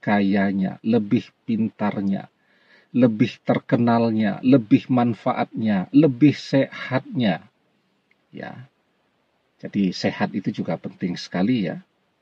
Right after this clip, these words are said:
Karena biar bagaimanapun, banyak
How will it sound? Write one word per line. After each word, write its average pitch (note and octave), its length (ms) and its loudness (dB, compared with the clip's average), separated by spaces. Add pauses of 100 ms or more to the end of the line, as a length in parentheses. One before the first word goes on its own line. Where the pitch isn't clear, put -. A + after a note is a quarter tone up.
(560)
Karena G2 240 -2
biar F#2 240 0
bagaimanapun, F#2 960 0 (880)
banyak G#2 480 2